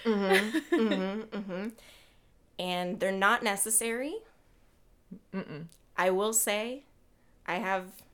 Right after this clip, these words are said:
Speaker 1: particular memories of seeing Eddie's come on with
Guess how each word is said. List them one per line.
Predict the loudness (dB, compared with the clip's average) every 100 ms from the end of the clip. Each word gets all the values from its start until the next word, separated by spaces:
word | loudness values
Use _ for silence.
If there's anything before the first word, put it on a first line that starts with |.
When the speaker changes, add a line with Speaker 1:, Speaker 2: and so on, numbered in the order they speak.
| _ _
Speaker 1:
particular | -8 -4 -4 -2 -4
memories | 0 0 0 -2 -2 -4
of | -2
seeing | 0 0 -2 -4 -4
Eddie's | -4 -4 -2 -4
come | -4 -2 0
on | 0 0 -2 -8 -8
with | -6 -6 -8 -16